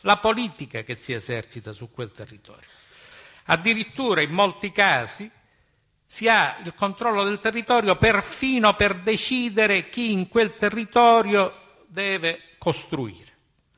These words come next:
E se non si è raggiunto l'accordo, se in quel territorio, in quel momento, c'è una situazione tale per cui non si capisce bene a chi tocca costruire,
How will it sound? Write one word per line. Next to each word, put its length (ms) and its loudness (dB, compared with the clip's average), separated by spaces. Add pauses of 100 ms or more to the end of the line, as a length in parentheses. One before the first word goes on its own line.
(320)
E 160 -2
se 260 2
non 180 -2
si 120 -6
è 60 0
raggiunto 520 -6
l'accordo, 880 -8
se 220 -4
in 200 -4
quel 220 -2
territorio, 580 2
in 120 -8
quel 160 -2
momento, 560 -8
c'è 160 0
una 180 0
situazione 640 -6
tale 320 -2
per 160 -6
cui 160 -6
non 160 -8
si 140 -12
capisce 420 -10
bene 380 -6
a 60 -6
chi 180 -18
tocca 420 -6
costruire, 640 -6